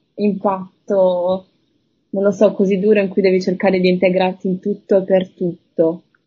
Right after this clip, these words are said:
Però immagino ci sono molte persone, come hai detto tu, che vengono dalla Siria, da, appunto dal Medio Oriente, cioè a Debrecen ce n'erano tantissimi, ho fatto bene a ricordarlo,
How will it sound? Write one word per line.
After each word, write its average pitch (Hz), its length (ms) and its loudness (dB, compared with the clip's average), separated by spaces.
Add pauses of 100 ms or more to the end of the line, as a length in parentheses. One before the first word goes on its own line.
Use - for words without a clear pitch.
(520)
Però 214 320 0
immagino 185 600 -4
ci - 120 -16
sono 196 220 0
molte 202 260 -2
persone, 185 480 -2
come 170 200 -4
hai 165 60 -2
detto 170 220 -4
tu, 185 120 -4
che 185 120 4
vengono 170 460 0
dalla 165 240 0
Siria, 190 640 2
da, 170 140 -2
appunto 170 640 -4
dal 160 580 -2
Medio 175 300 4
Oriente, 170 640 0
cioè 160 500 -6
a 165 40 -2
Debrecen 180 760 -2
ce 170 120 -6
n'erano 170 280 -4
tantissimi, 175 840 -2
ho - 720 -8
fatto 185 160 2
bene 175 220 2
a 180 40 0
ricordarlo, 175 920 -2